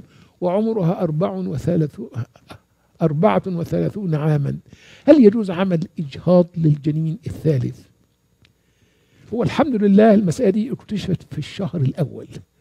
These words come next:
وفي الأربعين الأولى الأمر في ذلك واسع. تعالوا بنا نتعرف على القواعد. لا يجوز إسقاط الحمل في مختلف مراحله إلا لمسوغ شرعي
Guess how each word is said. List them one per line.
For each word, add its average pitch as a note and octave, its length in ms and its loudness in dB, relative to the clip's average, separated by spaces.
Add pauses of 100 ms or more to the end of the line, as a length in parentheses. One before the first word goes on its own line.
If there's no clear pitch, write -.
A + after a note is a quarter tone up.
(520)
وفي F#3 140 -2
الأربعين A3 580 2
الأولى A#3 600 0
الأمر G3+ 340 2
في D#3 140 -4
ذلك E3+ 360 0
واسع. G3 420 0 (340)
تعالوا A#3 340 0
بنا G3+ 260 2
نتعرف F3+ 520 -2
على F3 160 2
القواعد. B2+ 520 -2 (920)
لا A3+ 260 12
يجوز C#4 300 8
إسقاط A3+ 540 -4
الحمل F3 560 0
في - 220 -8
مختلف F3 640 0
مراحله E3 760 -2 (400)
إلا A#3+ 280 12
لمسوغ F3+ 840 6
شرعي G3+ 640 -2